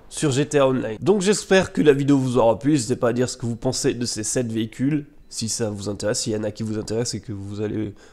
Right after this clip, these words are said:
vouloir essayer de gagner dans les prochaines semaines. En tout cas, je vous remercie à vous tous d'avoir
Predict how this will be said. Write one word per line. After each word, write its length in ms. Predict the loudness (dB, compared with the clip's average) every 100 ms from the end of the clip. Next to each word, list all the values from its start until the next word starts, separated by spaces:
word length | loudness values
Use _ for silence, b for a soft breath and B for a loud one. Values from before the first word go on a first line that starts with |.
| b
vouloir 260 | -2 0 2
essayer 320 | 0 2 2
de 120 | 2
gagner 420 | 4 4 4 0 -4 B B -2
dans 80 |
les 100 | 0
prochaines 380 | 2 0 2 0
semaines. 420 | 2 2 2 2 -4 b b b b b
En 80 | -4
tout 120 | 2
cas, 120 | 2
je 60 | 6
vous 80 |
remercie 340 | 6 6 6 6
à 60 |
vous 280 | 4 4 -2 0
tous 320 | 4 4 4 4
d'avoir 500 | 6 6 4 0